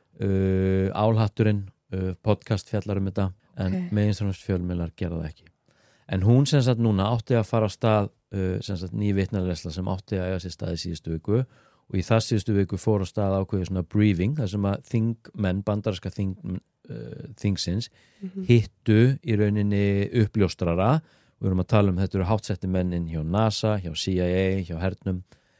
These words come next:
Speaker 2: Mhm.
Speaker 1: eh, sem að komu þarna fram á þessu briefing, einhverju tíu manns, þriggja klukktíma í rauninni f-, já, briefing, fyrirlestur sem að líka er til á YouTube.
Speaker 2: Ok.
Speaker 1: Og það sem að þessi þingmenn eru að spurja þessa einstaklinga alls konar spurninga og meðal annars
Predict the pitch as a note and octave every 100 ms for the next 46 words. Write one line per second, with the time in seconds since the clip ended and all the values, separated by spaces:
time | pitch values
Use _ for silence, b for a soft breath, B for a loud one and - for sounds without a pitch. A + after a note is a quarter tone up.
0 | b b - G#3 F#2+ F#2 - G2+ F#2+ F#2
1 | - A#2 G2 F2 - A2+ A#2+ G#2+ G2 F#2+
2 | E2 A#2+ B2+ B2+ A#2+ G2+ G2+ F#2 - A#2
3 | G#2 A#2 A2+ - - _ _ _ - -
4 | A#2 A2+ - A2+ - - G#2+ G2 F#2 F2+
5 | - F#2 F2 E2+ - - - - - D#2+
6 | D#2 G2+ A2 A#2 - A#2 A#2+ B2 - B2+
7 | G#2 F#2 F#2+ A2 G#2 A2 G#2+ - F#2+ G#2
8 | G#2+ - A#2 G#2+ - G#2 G#2+ A#2 E3 D#3
9 | _ _ _ G#3 - F#3+ G3+ - F#2+ G#2+
10 | A2 G#2+ G#2 G2 A#2+ A2+ A2+ A2 G#2+ G#2+
11 | G#2 - A#2 A#2 A2 G2 G2+ G2 G#2 G2+
12 | F#2+ F#2+ - G2+ - G#2+ G#2 F2+ F2+ F2
13 | G2+ C3+ D3+ D3 C3 G2+ F2+ F#2 C#3+ -